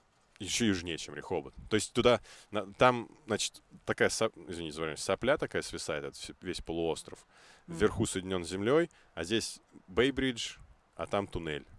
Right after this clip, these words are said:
Speaker 1: с юга. То есть койот мог только через верх пройти. И они
Speaker 2: Мгм.
Speaker 1: проходят, щас они постепенно уже. А на то, на то время вот в той части вообще ни одного койота не было. Вот. Ам,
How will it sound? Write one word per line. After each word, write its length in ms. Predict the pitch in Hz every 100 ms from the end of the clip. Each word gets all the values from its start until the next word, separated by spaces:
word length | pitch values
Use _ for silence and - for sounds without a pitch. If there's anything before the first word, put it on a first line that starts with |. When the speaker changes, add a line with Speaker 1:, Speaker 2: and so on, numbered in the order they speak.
| -
Speaker 1:
с 160 | - -
юга. 300 | 78 76 69 - _ _
То 60 | 90
есть 120 | -
койот 420 | 98 104 123 -
мог 240 | 92 95 -
только 200 | 85 -
через 220 | 87 82
верх 240 | 82 78
пройти. 420 | - 73 - 71 -
И 80 | -
они 160 | 95 107
Speaker 2:
Мгм. 40 |
Speaker 1:
проходят, 340 | 156 95 151 -
щас 240 | 113 -
они 160 | 95 87
постепенно 460 | - - - 85
уже. 180 | 76 80 -
А 160 | 87
на 160 | 98 98
то, 200 | 135 135
на 120 | 110
то 100 | 156
время 240 | 139 123 90
вот 100 | 78 -
в 180 | -
той 140 | - 110
части 240 | 107 92
вообще 180 | - -
ни 60 | 82
одного 180 | 78 76
койота 340 | 78 76 -
не 120 | 73
было. 160 | 69 71 - - - - - - - -
Вот. 240 | 76 - _ _ - - - -
Ам, 560 | - 76 73 71 67